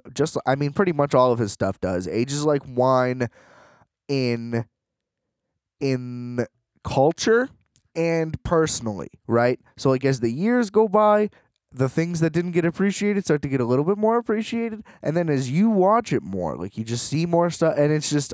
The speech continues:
awesome. It's just awesome, right? So, little background. Movie's based on a true story, right? This dude, he's, like, an old, old man with ailments. He's, like, going blind,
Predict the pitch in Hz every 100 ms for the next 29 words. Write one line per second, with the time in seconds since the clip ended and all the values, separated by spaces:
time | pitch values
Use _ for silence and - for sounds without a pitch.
0 | - 117 110 113 - _ _ _ _ _
1 | _ _ _ _ _ - - 123 110 90
2 | - - _ _ - 110 107 - _ -
3 | - - - 139 127 120 113 - _ -
4 | _ _ _ _ _ _ - _ _ _
5 | _ _ _ _ _ - 147 170 143 131
6 | - 82 - _ _ _ _ _ - -
7 | 170 175 180 190 190 175 156 185 175 156
8 | 120 113 _ - 120 123 - - _ -
9 | 135 117 117 160 190 196 185 - 156 147
10 | 139 143 117 - 165 190 220 - 170 202
11 | 180 170 165 165 175 175 - _ _ _
12 | _ _ - - 120 - 143 175 190 214
13 | 233 - - - 139 123 113 143 143 113
14 | - 175 196 190 190 185